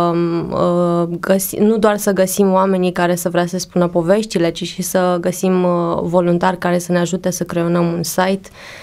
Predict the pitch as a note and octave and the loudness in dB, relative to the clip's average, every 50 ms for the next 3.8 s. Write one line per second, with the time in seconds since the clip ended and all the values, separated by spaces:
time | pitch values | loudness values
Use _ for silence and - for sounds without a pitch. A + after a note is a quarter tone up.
0 | - - - - - F#3 F3+ G3+ F#3+ F#3+ F#3 F3+ F3+ F3+ F3 E3+ E3+ E3+ E3 C#3+ | -20 -20 -20 -10 -4 0 2 2 2 2 2 2 2 0 0 0 0 0 0 2
1 | F3+ F#3 F#3 F#3+ F#3+ F#3 F3+ F#3+ F#3 F3+ F3 F3 F3 F3 F3 F#3+ F#3+ F#3 F#3 - | 4 4 4 4 2 2 2 2 2 2 2 2 2 0 0 0 0 0 0 0
2 | F3+ E3+ E3+ E3+ E3+ F3 - - - F#3 F#3 F#3 F#3 G3 - - F3+ F3 F3 E3+ | 0 2 2 2 0 -2 -4 -2 0 0 0 0 -2 -4 -4 -2 0 0 0 0
3 | E3 E3 E3+ E3+ F3+ F3+ F3+ F3+ E3+ E3 E3+ - - - - F3+ | 0 0 2 2 4 4 4 2 2 0 -2 -4 -4 -4 -2 -2